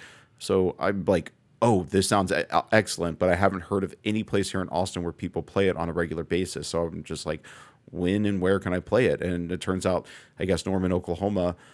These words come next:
it has a lot of time on their hands to play eight-hour-long games. Uh, some, I heard s-, I heard them say sometimes they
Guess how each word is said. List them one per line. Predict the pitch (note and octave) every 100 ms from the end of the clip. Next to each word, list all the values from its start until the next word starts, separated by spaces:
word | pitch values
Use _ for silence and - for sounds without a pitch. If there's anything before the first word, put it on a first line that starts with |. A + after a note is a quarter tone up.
| - _ _ _ _ -
it | G2+ F#2+
has | F#2 E2+ F2+ G2 F#2
a | G2+
lot | F2+ F2 G#2
of | A2+
time | C3 E3
on | A#2+
their | F#2+
hands | F#2+ G2 F#2 F2+
to | -
play | - B2 C3
eight-hour-long | G2+ G2 F#2+ F#2 F#2+ F#2 F#2+
games. | A2+ A#2+ F2+ F#2 - - -
Uh, | F#2 F2+
some, | - G#2 - - -
I | G2
heard | F#2 F#2+
s-, | - - -
I | F#2
heard | G2+ F#2+
them | F2+
say | - F2+
sometimes | F2 F#2+ F#2+ F#2
they | F2+